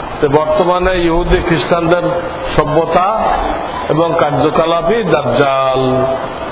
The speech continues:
এটা কেমনে হবে? দাজ্জাল তো মোট চল্লিশ দিন থাকবে, ইহুদিদের কার্যকলাপ মোট চল্লিশ দিন থাকবে। ইরানের ইস্পাহান শহর থেকে বের হবে,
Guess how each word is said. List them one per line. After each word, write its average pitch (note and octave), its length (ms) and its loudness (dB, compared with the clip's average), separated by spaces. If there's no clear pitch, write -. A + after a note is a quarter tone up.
এটা F3 100 2
কেমনে F#3 300 0
হবে? F#3+ 200 0
দাজ্জাল C#3+ 340 2
তো G3 140 2
মোট G#3 320 2
চল্লিশ A3 260 0
দিন A3 140 0
থাকবে, B2 300 0
ইহুদিদের F#3+ 440 2
কার্যকলাপ G3 520 0
মোট G3 260 0
চল্লিশ G3 240 0
দিন G#3+ 100 0
থাকবে। D3+ 300 0
ইরানের F#3+ 500 0
ইস্পাহান F#3+ 640 0
শহর G#3 340 0
থেকে G#3 180 0
বের F#3 180 0
হবে, A#2 220 0